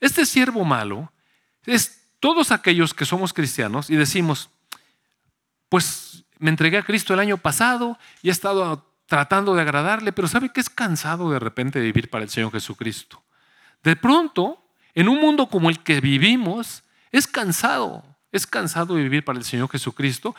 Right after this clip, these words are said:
si nosotros no ponemos los ojos donde los debemos de poner. Si no ponemos los ojos donde los podemos,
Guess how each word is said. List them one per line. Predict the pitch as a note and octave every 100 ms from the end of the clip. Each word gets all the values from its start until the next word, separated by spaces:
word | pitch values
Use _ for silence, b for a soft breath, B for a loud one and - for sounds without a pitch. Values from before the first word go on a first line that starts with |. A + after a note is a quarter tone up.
| B B
si | D#3
nosotros | D3+ C#3 G3 F#3+ E3
no | F#3
ponemos | - E3 F3+ D#3+ C3+
los | A#2 A2+ -
ojos | A3 A#3 - D3
donde | C3 A#2
los | A2 A2+
debemos | G#2+ B2 B2+ G#2+
de | G#2+
poner. | - A2 C#3+ - _ _ _ _ _ _ _ _
Si | - G3 F3
no | A3
ponemos | B3+ B3 B3 A#3+
los | E3+ B2+ -
ojos | G#3 C#3+ A#2+
donde | A2 G#2
los | G#2
podemos, | - G#2 A#2 G#2+